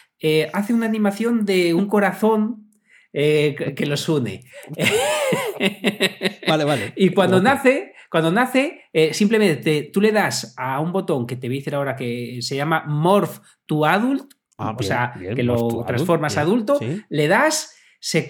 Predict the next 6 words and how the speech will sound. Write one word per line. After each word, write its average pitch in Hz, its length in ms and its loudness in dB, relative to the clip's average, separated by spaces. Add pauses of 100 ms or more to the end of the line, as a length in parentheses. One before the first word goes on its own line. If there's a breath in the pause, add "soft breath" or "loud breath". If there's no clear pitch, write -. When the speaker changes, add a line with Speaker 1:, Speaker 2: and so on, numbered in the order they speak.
Speaker 1:
abre 226 380 4
un 214 180 4
contrato 214 440 2
inteligente 208 800 4
en 139 140 0
Ronin, 277 460 4